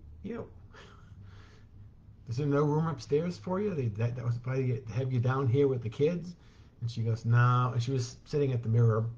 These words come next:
brushing her hair. She says, "No, I have a type of cancer that they consider a pediatric cancer. So they have me here 'cause this is where they," I said, "Oh, what, what, what's up?" And she said, "Well, I have this kind of bone cancer, so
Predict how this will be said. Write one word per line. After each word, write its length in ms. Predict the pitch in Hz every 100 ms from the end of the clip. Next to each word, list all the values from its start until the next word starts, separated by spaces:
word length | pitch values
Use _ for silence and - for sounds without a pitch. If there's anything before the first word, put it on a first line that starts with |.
| -
brushing 340 | 113 - 110
her 100 | 104
hair. 300 | 98 110 101 -
She 80 |
says, 120 | - - - - - - -
"No, 560 | 143 147 151 151 151
I 60 | 135
have 240 | 127 139
a 40 | 135
type 300 | 117 139 135
of 120 | 120
cancer 460 | - 135 123 131 123
that 220 | 117 -
they 180 | 117 123
consider 480 | 120 117 123 120
a 40 | 117
pediatric 760 | - 139 131 123 123 117 117 113
cancer. 580 | 110 107 104 - 104 107 - - -
So 180 | -
they 120 | 117 113
have 280 | 120 123
me 180 | 120 127
here 340 | 110 113 113 110
'cause 120 | 104
this 200 | 101 110
is 120 | 107
where 200 | 101 104
they," 240 | 104 98 110 - - - - - - 117
I 40 |
said, 200 | - - -
"Oh, 240 | 254 - 107
what, 160 | 131
what, 140 | 143 131 -
what's 240 | 135 120
up?" 260 | 123 135 -
And 100 | 101
she 100 | -
said, 260 | 113 117 117
"Well, 300 | 127 135 - - - - - -
I 80 | 117
have 180 | 123 120
this 120 | 120
kind 240 | - 131 127
of 80 | 120
bone 320 | 123 131 123
cancer, 500 | 117 113 107 - 107
so 280 | 110 107